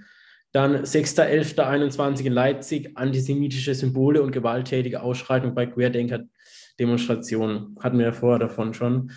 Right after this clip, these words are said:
Dann neunter elfter einundzwanzig in Lörrach, Synagoge mit Eiern beworfen. Äh, drei Tage später, elfter elfter in Berge,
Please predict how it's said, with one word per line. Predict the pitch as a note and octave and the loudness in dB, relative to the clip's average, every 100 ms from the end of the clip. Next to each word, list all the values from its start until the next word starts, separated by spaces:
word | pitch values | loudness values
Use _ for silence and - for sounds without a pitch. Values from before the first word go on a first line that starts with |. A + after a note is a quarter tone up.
| - - - _ | -20 -20 -20 _
Dann | C#3 C#3 C#3 C#3 | 4 4 4 6
neunter | D3+ F3+ E3 | 6 6 6
elfter | D3+ D#3+ D#3 C3 | 6 4 2 2
einundzwanzig | C#3+ D#3 D3+ C#3 C3 C3 | 0 0 0 0 -2 -4
in | C3 | -2
Lörrach, | C3 C#3 C#3+ C#3 C3+ - - | 2 2 2 0 -2 -10 -18
Synagoge | - - C#3 C3+ D3 D3 | -10 -2 0 4 4 6
mit | C#3 | 2
Eiern | C3 B2+ C3 A#2+ | 2 4 4 2
beworfen. | A2 A2+ A2 G#2+ A2 G#2 - _ _ _ _ - | 0 0 -2 -2 -10 -12 -16 _ _ _ _ -2
Äh, | B2 B2+ B2+ B2+ | 4 6 6 2
drei | - C3+ | 2 4
Tage | C#3+ C#3 C#3 | 6 4 4
später, | C3 C#3+ D#3 D#3+ | 4 6 6 6
elfter | B2+ D3 C3+ C3+ | 6 2 2 0
elfter | C3 C#3+ - D3+ C3+ | 0 -2 0 0 2
in | C#3 C3 | -2 0
Berge, | C3 C3+ C#3+ D#3 E3 E3 | 0 0 0 0 -2 -8